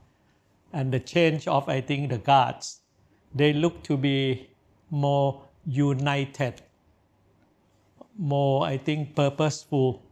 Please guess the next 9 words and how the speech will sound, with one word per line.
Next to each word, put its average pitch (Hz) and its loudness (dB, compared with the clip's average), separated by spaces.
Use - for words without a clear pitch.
And 147 0
the 139 -2
populist 170 4
policy 160 2
measures 143 -2
of 151 0
Mister 156 0
Thaksin 139 -4
Shinawatra 139 -2